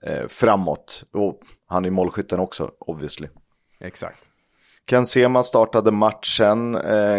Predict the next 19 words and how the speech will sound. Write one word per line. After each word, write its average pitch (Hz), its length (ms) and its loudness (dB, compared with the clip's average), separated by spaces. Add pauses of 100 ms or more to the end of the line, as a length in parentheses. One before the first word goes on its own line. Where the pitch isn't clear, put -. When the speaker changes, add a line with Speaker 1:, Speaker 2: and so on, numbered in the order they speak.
Speaker 1:
kul 101 280 2
att 95 220 0
Kalmar-föredetting 110 960 2
Rajovic 101 680 2
fick - 440 -8 (140)
göra 90 440 2
mål 87 520 0 (100)
igen. 90 440 -2
Det 90 80 -2
har 98 40 0
väl 107 80 -2
gått 117 220 0
ett 104 80 -2
par 104 100 -2
matcher 92 300 -2
sedan 87 220 -6
hans 87 300 -8
senaste 87 340 -8
fullträff. - 580 -8